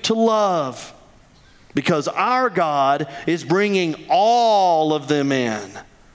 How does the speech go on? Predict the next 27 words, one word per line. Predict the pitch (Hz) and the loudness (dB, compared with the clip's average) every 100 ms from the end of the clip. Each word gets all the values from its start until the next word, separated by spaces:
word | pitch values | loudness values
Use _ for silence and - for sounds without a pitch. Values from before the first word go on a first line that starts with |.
| _ _ - - - | _ _ -20 -20 -6
And | 143 | -2
the | 147 | 0
people | 147 - 170 | 0 0 0
are | |
like, | 147 131 - - | 2 -2 -4 -2
"Who | 247 | 0
is | 254 117 | 0 0
this | 220 - | -2 -2
guy? | - - - - - _ _ _ _ - - - _ | -8 -8 -12 -18 -20 _ _ _ _ -20 -20 -20 _
Is | 131 214 | -4 -2
he | |
crazy? | 226 - 147 254 349 330 | -2 0 0 0 0 0
We, | 254 | 0
we | 240 294 | 0 0
probably | - 123 160 | -2 -4 -2
should | - 277 | -2 -4
kill | - 359 208 | -4 -2 -2
him." | 190 123 101 - 196 | -2 -2 -6 -6 -6
And | 180 233 | -2 -2
they | 262 | -2
try | - 285 302 | -2 -2 -2
to | 262 | -2
throw | 240 262 | -2 -2
Jesus | 190 285 226 214 220 | 0 0 0 -2 -2
off | 214 | -4
a | 220 | -4
cliff. | - 220 208 160 - - | -2 0 0 -4 -8 -18